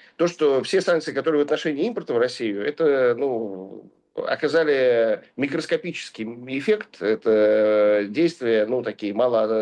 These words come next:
эм, малозначимые для российского рынка. То есть, э, ну,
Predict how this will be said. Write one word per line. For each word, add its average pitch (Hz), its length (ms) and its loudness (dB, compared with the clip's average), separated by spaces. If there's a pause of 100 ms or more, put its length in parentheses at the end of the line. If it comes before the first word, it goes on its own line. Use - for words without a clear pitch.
(140)
эм, 104 320 -6 (280)
малозначимые 120 1300 0
для 104 680 0
российского 117 500 -4
рынка. 98 480 -6 (460)
То 117 100 0
есть, 117 320 -2
э, 110 240 4
ну, 107 720 2